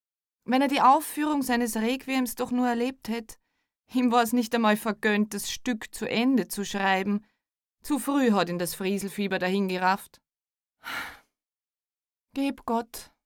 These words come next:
dass ich ihn würdig vor dem sächsischen Publikum vertrete. Bisher kamen ja nur die Wiener in den Genuss.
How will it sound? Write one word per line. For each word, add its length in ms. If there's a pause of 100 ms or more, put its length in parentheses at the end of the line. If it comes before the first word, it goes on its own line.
(320)
dass 120
ich 160
ihn 160
würdig 420
vor 160
dem 160
sächsischen 640
Publikum 520
vertrete. 640 (1040)
Bisher 400
kamen 340
ja 140
nur 120
die 160
Wiener 320
in 140
den 140
Genuss. 520